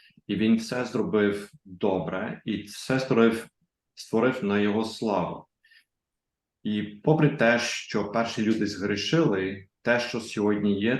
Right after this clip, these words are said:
це все ще добре, зіпсоване, але все ще добре. Тобто в цьому світі,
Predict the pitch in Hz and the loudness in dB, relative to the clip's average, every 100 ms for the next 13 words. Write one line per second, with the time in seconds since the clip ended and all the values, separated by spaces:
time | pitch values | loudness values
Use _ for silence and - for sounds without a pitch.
0 | - 110 98 - 120 113 - - - 101 | -2 -4 -4 -2 -2 -2 -4 -6 -2 2
1 | 101 98 - _ _ _ - 101 107 98 | 2 0 -6 _ _ _ -10 -2 0 2
2 | 87 85 104 - 185 147 104 101 107 104 | 0 -2 -4 0 2 2 0 -2 -2 -2
3 | - 120 113 123 110 107 87 90 87 - | -2 -2 0 -2 2 2 2 -2 -2 0
4 | 117 - - 127 117 - 185 202 117 110 | 0 0 2 2 2 2 4 4 2 0